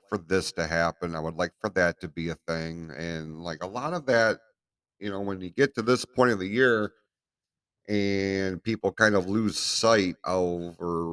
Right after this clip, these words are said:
what this time of year is supposed to be like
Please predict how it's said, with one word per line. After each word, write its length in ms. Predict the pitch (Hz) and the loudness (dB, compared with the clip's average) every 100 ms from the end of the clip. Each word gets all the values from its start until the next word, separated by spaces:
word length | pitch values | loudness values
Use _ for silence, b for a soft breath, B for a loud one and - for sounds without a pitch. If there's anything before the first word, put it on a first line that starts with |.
| 82 85 85 | -6 -8 -8
what 360 | 82 82 95 - | -4 0 0 0
this 200 | 95 87 | -4 -2
time 260 | 104 98 | -2 0
of 140 | 90 78 | 0 -2
year 200 | 92 90 | 0 0
is 100 | 82 | -2
supposed 380 | - 95 92 - | -6 -2 -2 -4
to 60 | |
be 200 | 80 95 | -8 -4
like 380 | 95 80 78 - | 0 0 0 -4